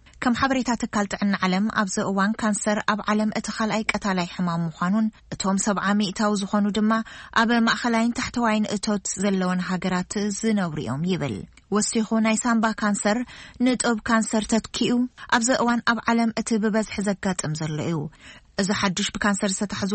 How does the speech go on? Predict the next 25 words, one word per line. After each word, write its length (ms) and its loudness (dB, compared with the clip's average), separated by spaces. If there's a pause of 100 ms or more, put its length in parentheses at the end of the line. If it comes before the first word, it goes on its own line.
ቁፅሪ 300 -2
ሕሙማን 500 0
ዘርእዮ 320 0 (400)
ኣብ 140 -16
ክልተ 320 0
ሽሕን 300 0
ኣርባዓን 420 0 (340)
ናብ 160 2
ሰላሳ 300 0 (120)
ሚልዮን 440 2
ክበጽሕ 560 -2
ከም 220 -2
ዝኽእል 340 -4
ዘመላኽት 640 -2
እዩ 100 -8
ክብል 260 -8 (200)
ኣጠንቂቑ 480 -6
እዩ። 140 -4 (460)
ለበዳ 320 2
ኮቪድ 300 0
ዓሰርተ 420 -2
ትሽዓተ 440 -4 (440)
ኣብ 140 2
ጻዕሪ 280 2
ምቁጽጻር 640 2